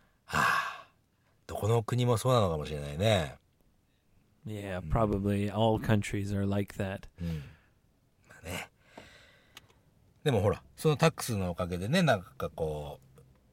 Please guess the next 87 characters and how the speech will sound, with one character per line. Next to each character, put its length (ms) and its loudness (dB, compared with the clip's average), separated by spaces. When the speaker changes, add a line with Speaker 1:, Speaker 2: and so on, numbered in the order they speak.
Speaker 1:
道 140 4
路 140 0
も 100 -10
さ、 280 0
綺 140 -2
麗 100 2
で 100 -4
こ 120 -6
う 20 -10
普 100 -10
通 100 -6
に 60 -6
走 240 -6
れ 80 -4
た 80 -12
り 60 -12
と 100 -18
か 80 -16
さ、 160 -6
す 160 -2
る 400 -2
わ 100 -2
け 60 -4
じ 80 -10
ゃ 20 -10
な 80 -16
い。 80 -18
世 160 0
の 60 2
中 180 -2
が 140 -4
回 220 4
っ 40 -2
て 140 -2
る 120 2
の 100 0
か 120 -6
な 180 4
な 120 0
ん 20 -8
て 180 -14
ち 100 -4
ょ 40 -4
っ 20 -14
と 160 -4
思 180 6
う 60 6
時 200 -4
は 80 -8
あ 40 -6
る 60 -8
け 100 -14
ど 80 -16
さ。 220 -6
で 60 -8
も 40 -8
ち 100 -4
ゃ 40 2
ん 40 -2
と 100 2
使 180 4
お 40 8
う 60 6
ぜ 120 2
と 100 -8
は 60 -8
思 140 -2
う 40 -4
け 100 -10
ど 80 -18
ね。 280 -2
う 40 -10
ん。 220 -14
有 140 -8
効 120 -2
に 60 6
ね。 60 4
Speaker 2:
Yeah, 280 0
no, 260 2
Speaker 1:
う 20 -2
ん。 80 -4
Speaker 2:
I 340 0
agree. 580 0
Of 80 -8
Speaker 1:
う 40 -4
ん。 40 -4
Speaker 2:
course, 220 0